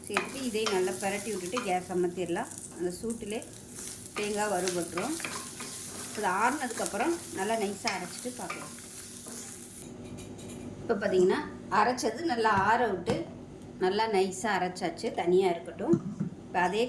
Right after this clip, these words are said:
கடாயில தேவையான அளவுக்கு எண்ணெய் விட்டுக்கலாம். எண்ணெய் நல்லா சூடானதும் ஒரு டீஸ்பூன் போல் கடுகு உளுந்து சேர்த்துக்கலாம். இது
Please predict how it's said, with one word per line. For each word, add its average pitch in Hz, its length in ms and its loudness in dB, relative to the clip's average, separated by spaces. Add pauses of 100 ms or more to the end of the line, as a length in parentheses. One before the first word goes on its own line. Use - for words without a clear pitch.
கடாயில 185 440 4 (460)
தேவையான 190 400 4
அளவுக்கு 175 340 2 (140)
எண்ணெய் 190 220 4
விட்டுக்கலாம். - 420 -10 (1500)
எண்ணெய் 214 220 6
நல்லா 185 180 8 (100)
சூடானதும் 196 580 4 (320)
ஒரு 202 100 0 (120)
டீஸ்பூன் 214 400 0
போல் 214 180 2 (580)
கடுகு 196 280 2
உளுந்து 175 300 4
சேர்த்துக்கலாம். 175 460 0 (960)
இது 196 120 2